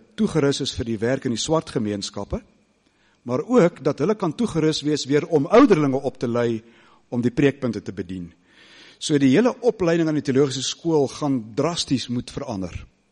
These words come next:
Nie om die standaard te verlaag nie, die standaard is vas, maar wel om die gerigtheid van die opleiding te verander. En dit sal in die komende jare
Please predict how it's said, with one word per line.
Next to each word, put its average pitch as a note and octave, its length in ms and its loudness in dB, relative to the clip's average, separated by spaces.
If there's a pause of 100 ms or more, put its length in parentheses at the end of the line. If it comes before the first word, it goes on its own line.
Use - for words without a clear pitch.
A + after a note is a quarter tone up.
(800)
Nie G3+ 200 2
om G#3 80 0
die F#3 80 0
standaard C#3 680 4
te - 60 -6
verlaag G#2+ 460 -2
nie, F#2+ 100 -10
die G2+ 120 -14
standaard C3+ 480 -2
is - 140 -8
vas, - 360 -8 (1000)
maar B2 260 -4
wel F#3+ 260 2
om D#3+ 200 -4
die C#3+ 100 0
gerigtheid C3+ 680 0
van C3+ 80 -8
die B2+ 100 -6
opleiding A2 360 -6
te A2+ 80 -8
verander. G2 560 -8 (460)
En A2 100 -8
dit C3 160 -2
sal D#3+ 180 -2
in C#3 80 0
die B2+ 120 0
komende C#3 380 4
jare A2+ 500 4